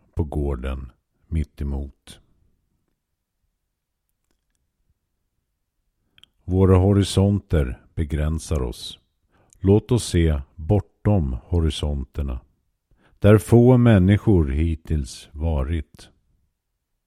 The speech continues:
förmodar jag. Jag är nyfiken på hur det började. Människans historia,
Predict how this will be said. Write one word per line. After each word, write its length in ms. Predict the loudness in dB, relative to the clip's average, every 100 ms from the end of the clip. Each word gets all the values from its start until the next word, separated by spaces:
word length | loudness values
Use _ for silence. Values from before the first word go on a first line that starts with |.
| _ _
förmodar 600 | -8 -4 -2 -4 -4 -6
jag. 240 | -6 -8 -10 _ _ _ _ _ _ _ _ _ _ _ _ _ _ _ _ _
Jag 300 | 0 2 4
är 80 | 2
nyfiken 880 | 4 2 2 0 -2 -2 -2 -4
på 420 | -4 -4 -4 -4 -8
hur 240 | _ -4 -2
det 120 | -2
började. 760 | 0 -2 -2 -4 -4 -4 -8 -10 _ _ _ _ _ _
Människans 840 | 0 4 6 4 2 2 0 0
historia, 800 | -4 -4 -4 -2 -2 -4 -4 -6